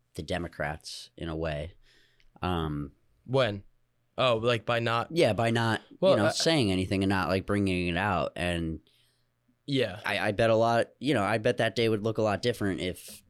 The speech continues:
Speaker 1: you know, everybody did know that beforehand.
Speaker 2: Right.
Speaker 1: Um,
Speaker 2: Well, the, the thing is
Speaker 1: I don't know if that's for better or worse, but, you know.
Speaker 2: At best, at best for Biden, this is, like, a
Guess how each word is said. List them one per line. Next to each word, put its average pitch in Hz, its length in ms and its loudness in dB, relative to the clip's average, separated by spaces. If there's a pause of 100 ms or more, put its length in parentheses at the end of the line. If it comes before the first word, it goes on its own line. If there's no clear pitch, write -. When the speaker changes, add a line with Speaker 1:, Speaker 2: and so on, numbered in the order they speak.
(140)
Speaker 1:
you 123 160 2
know, 87 260 0 (960)
everybody 101 500 0
did 123 220 0
know 87 160 0
that 80 200 -4
beforehand. 76 600 -6 (140)
Speaker 2:
Right. 127 300 2 (360)
Speaker 1:
Um, 90 480 0 (280)
Speaker 2:
Well, 156 180 4
the, 156 180 -2
the 156 180 -6
thing 220 220 4
is 139 360 0
Speaker 1:
I 95 80 -2
don't 95 100 -2
know 90 100 0
if - 60 -6
that's 80 180 -4
for 92 120 -2
better 82 300 0
or 67 120 -4
worse, 82 480 -2
but, 71 300 -6 (120)
you 80 160 -6
know. 80 320 -6
Speaker 2:
At 151 280 -2
best, - 540 -2 (560)
at 139 220 0
best 139 280 0
for 127 120 -2
Biden, 117 360 0
this 110 140 -2
is, 107 160 -2
like, 107 160 -4
a 104 220 -4